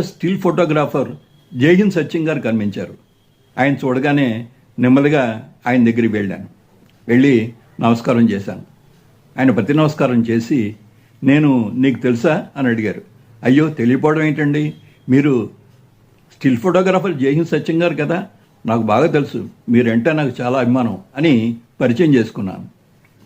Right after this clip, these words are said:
"ఆహా, అలాగా" అని చెప్పి నా భుజం మీద చేయేసి దగ్గరికి తీసుకున్నారు. అలా ఆయనతో కాసేపు నుంచొని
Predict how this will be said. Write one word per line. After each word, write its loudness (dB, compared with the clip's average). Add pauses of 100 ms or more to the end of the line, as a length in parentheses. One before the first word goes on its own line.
(460)
"ఆహా, 0
అలాగా" 0 (380)
అని 2
చెప్పి 0 (280)
నా 2
భుజం 0
మీద 0 (120)
చేయేసి 4
దగ్గరికి 0
తీసుకున్నారు. -8 (420)
అలా 2
ఆయనతో 0
కాసేపు -6
నుంచొని 2